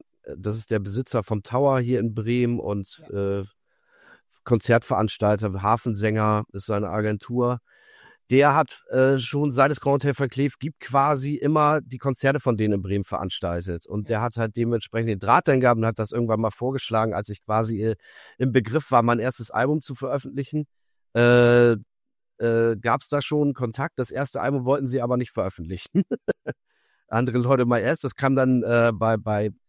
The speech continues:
Speaker 1: Speckfleck, also Gunner Records raus, prima Label, äh, bei Gunnar und, äh, genau, äh,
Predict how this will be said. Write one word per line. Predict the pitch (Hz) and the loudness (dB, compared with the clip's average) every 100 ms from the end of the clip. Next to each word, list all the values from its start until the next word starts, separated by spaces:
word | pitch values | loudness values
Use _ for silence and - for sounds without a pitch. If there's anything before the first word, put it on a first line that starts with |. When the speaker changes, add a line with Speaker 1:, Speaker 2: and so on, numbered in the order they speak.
| _ _ _ | _ _ _
Speaker 1:
Speckfleck, | - - 143 - 147 160 - | -14 0 0 0 -2 0 0
also | 123 104 | -4 0
Gunner | 120 117 104 | 0 0 0
Records | 156 175 160 - | -2 -2 -4 -4
raus, | 135 156 170 - _ _ _ _ | -2 -2 -4 -14 _ _ _ _
prima | - 131 135 | -8 -4 -2
Label, | 135 143 147 170 170 _ _ _ _ _ _ _ _ - | 0 -2 -2 -4 -8 _ _ _ _ _ _ _ _ -6
äh, | 107 | -4
bei | 95 104 | -4 -4
Gunnar | 127 131 135 - | -2 0 -2 -2
und, | 120 120 - - | -6 -6 -14 -6
äh, | 110 110 113 113 110 _ _ _ _ _ _ _ _ _ _ | -2 0 0 -2 -6 _ _ _ _ _ _ _ _ _ _
genau, | 143 180 196 151 110 | 2 6 8 8 6
äh, | 101 131 131 | 2 2 2